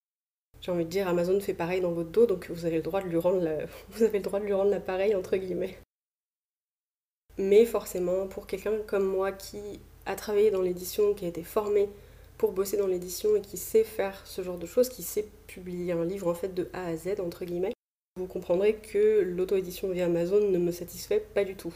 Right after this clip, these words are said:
Je trouve que la qualité des livres laisse particulièrement à désirer, que ce soit au niveau des matériaux ou de l'impression. Et entre le fait que je trouve que leur objet livre ne respond-,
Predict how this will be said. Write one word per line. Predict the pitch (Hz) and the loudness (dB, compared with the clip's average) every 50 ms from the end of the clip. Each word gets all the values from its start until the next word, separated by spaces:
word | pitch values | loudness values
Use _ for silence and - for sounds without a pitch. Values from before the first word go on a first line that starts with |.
| - - | -10 -16
Je | - - | -14 -8
trouve | - 196 185 | -6 -6 -6
que | - 180 | -4 -6
la | 165 165 165 | -4 -4 -4
qualité | - 214 202 202 196 - 202 | -2 -4 -4 -4 -2 -4 -2
des | 175 185 180 | 0 0 -2
livres | 185 190 180 170 170 - | -2 -4 -8 -8 -8 -8
laisse | 175 175 175 | -8 -8 -10
particulièrement | - - 196 - - - - 220 208 196 190 185 185 | -10 -10 -10 -10 -10 -12 -6 -4 -2 -2 0 -2 -2
à | 185 | -2
désirer, | 175 180 180 175 180 175 202 214 220 | -4 -4 -6 -6 -4 2 2 2 2
que | - - 185 | 2 -4 -6
ce | 180 185 | -6 -6
soit | 180 - 202 190 | -4 -2 -2 0
au | 185 | 2
niveau | 185 185 185 180 | 0 0 0 0
des | 165 160 | -2 0
matériaux | 190 202 208 - 220 208 202 202 208 202 - | -2 -2 -4 -6 -6 0 2 0 0 0 -2
ou | 185 | -6
de | 170 | -4
l'impression. | 170 170 175 - 185 180 - - 214 247 - _ _ _ _ _ _ _ _ _ _ _ _ _ - | -4 -4 -4 -6 -10 -10 -6 -4 -4 -6 -6 _ _ _ _ _ _ _ _ _ _ _ _ _ 4
Et | 226 240 247 247 | 4 4 4 4
entre | - 208 190 196 - 185 | 2 -2 -2 0 -2 -4
le | 185 180 | -2 -2
fait | 185 - 220 214 | -2 -2 -4 -4
que | - - 180 | -4 -6 -10
je | 175 | -10
trouve | - - 214 214 | -2 -4 -4 -2
que | - 190 | -2 -4
leur | 165 165 160 165 180 | -2 0 -2 0 -2
objet | 190 196 202 208 202 | -2 0 0 0 0
livre | 196 208 208 185 170 170 | 0 -2 -4 -4 -2 -2
ne | 175 170 | -2 0
respond-, | 170 175 175 170 - - 180 175 170 | 0 -2 -4 -4 -6 -8 -8 -8 -8